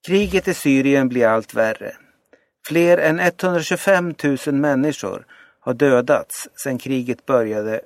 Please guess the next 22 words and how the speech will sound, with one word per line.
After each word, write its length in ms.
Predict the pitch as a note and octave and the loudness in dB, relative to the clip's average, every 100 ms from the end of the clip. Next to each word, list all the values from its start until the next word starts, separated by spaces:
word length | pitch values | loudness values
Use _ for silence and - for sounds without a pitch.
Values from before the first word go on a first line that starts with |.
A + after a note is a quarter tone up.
| _ | _
för 120 | - | -14
två 400 | C3 - A#2 A2 - | -10 -6 -6 -6 -12
och 160 | - | -14
ett 80 | A#2+ | -10
halvt 340 | A2 A2 - E3 | -6 -6 -6 -2
år 140 | D3+ | -2
sedan. 280 | - - - _ _ _ _ _ _ _ _ _ _ _ _ _ _ _ _ - | -4 -10 -12 _ _ _ _ _ _ _ _ _ _ _ _ _ _ _ _ -2
Fler 240 | D#3+ F3+ | 2 4
än 120 | F#3+ F#3 | 2 0
sextusen 880 | - F#3+ - - C#3 C3 - C#3+ D3 | -2 -2 -4 -2 -2 0 0 0 0
av 160 | C3+ | -2
de 200 | B2 B2 | -2 -2
som 160 | A#2+ B2+ | -2 0
dödats 520 | A#2+ G2+ G#2+ G2+ - | 0 0 -4 -8 -10
är 100 | C3+ | -10
barn. 500 | A2+ D3+ D3 - - - _ _ _ _ - | -4 -2 -4 -8 -16 -20 _ _ _ _ -10
Det 60 | C#3+ | -2
visar 320 | D#3+ D#3 E3+ | 0 2 2
nya 280 | D#3 C#3 B2+ | 4 4 2
siffror 520 | - C3+ - C3 B2 | 0 -4 -2 -2 -2
från 280 | - B2+ B2+ | -2 -4 -2
organisationen 1040 | C3+ A#2 B2 A#2+ - A#2+ B2+ A#2 A#2 A#2+ | -4 -2 -2 -2 -6 -8 -6 -4 -4 -6